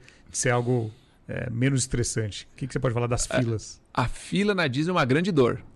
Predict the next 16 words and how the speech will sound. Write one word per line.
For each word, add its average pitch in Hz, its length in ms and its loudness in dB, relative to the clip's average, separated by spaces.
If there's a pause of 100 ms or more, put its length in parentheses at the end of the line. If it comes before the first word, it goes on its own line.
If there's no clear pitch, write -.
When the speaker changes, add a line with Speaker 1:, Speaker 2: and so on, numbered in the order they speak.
(180)
Speaker 1:
É - 60 -2
uma 123 140 4
dor. 117 300 2 (180)
Speaker 2:
Né? 123 220 -2 (240)
Mas, 135 180 2
curiosamente, 147 800 2 (300)
nas 139 200 0
palestras 151 240 4
eu 156 40 0
pergunto, 139 340 2
"O - 40 -2
que 202 100 -2
Disney 180 300 -2
significa 165 520 0
pra 160 140 4
você?" 135 460 2